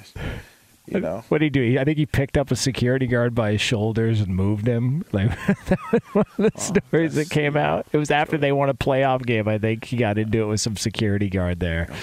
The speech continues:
Speaker 1: Joey Porter doesn't, he's not known for messing around.
Speaker 2: <laughs>
Speaker 1: Um,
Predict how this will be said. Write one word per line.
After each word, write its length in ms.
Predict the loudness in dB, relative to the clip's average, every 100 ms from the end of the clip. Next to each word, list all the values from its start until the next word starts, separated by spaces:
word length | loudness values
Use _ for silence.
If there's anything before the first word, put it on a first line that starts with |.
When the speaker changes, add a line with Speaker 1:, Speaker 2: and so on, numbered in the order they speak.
| -12 -6
Speaker 1:
Joey 260 | -2 -2
Porter 380 | -2 -4 -2 -2
doesn't, 460 | -2 -4 -6 -10 -8
he's 180 | -6 -4
not 200 | -6 -4
known 260 | -6 -6
for 200 | -6 -8
messing 420 | -4 -6 -4 -8
around. 400 | -6 -4 0 0 0
Speaker 2:
<laughs> 40 | 0 0 0 0 0 0 -2 -2 0 -2 0
Speaker 1:
Um, 460 | 0 2 0 -4